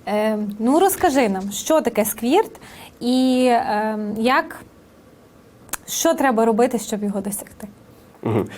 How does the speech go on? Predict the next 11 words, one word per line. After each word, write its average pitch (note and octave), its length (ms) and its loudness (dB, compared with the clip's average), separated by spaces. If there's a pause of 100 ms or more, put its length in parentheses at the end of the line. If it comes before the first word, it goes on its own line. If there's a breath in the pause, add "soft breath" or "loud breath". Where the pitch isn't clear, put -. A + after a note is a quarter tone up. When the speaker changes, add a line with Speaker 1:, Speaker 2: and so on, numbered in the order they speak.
(140)
Speaker 2:
Ну, A#2+ 60 0
по-перше, D3+ 420 0
не B2+ 120 4
треба C3 480 2
ставити A2+ 600 2
перед G#2+ 280 0
собою G#2+ 300 2
мету. G#2 340 0 (200)
Там, - 140 -10 (100)
"Хочу A2+ 280 -2
сквірт, F3 500 0